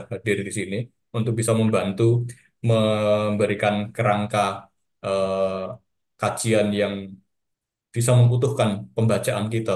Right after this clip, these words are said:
terhadap pola-pola pelanggaran ham, pola-pola perusakan lingkungan, pola-pola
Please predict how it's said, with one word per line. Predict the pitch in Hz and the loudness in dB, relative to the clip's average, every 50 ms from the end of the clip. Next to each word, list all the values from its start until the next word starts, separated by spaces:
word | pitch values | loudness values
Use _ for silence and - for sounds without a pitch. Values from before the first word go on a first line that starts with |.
| - | -2
terhadap | - - 98 90 - - 101 90 - - - _ _ _ _ - | -2 -2 -2 -2 -2 0 -2 -2 -2 -4 -12 _ _ _ _ -2
pola-pola | 104 98 98 92 - - 98 92 92 90 - | 0 0 0 0 -2 -2 -2 -2 -2 -2 -4
pelanggaran | 98 92 92 95 90 82 90 90 87 87 - | -4 -4 -4 -4 -4 -4 -4 -4 -4 -4 -2
ham, | 110 113 113 113 113 113 110 | 0 0 2 2 0 0 -2
pola-pola | 92 87 87 90 90 - 92 92 92 92 92 92 92 92 90 - - _ _ _ | -2 -4 -2 -4 -2 -2 -2 0 0 0 0 -2 -2 -2 -4 -6 -10 _ _ _
perusakan | 95 92 98 95 - 95 92 98 98 95 92 90 | -8 -6 -6 -4 -6 -4 -4 -4 -4 -4 -6 -8
lingkungan, | 90 90 87 107 131 127 110 98 95 101 101 110 - - _ _ - | -10 -6 -4 -2 0 0 0 0 -2 -4 -6 -6 -8 -12 _ _ -8
pola-pola | - 92 90 87 90 95 92 90 | -6 -4 -4 -4 -4 -4 -4 -4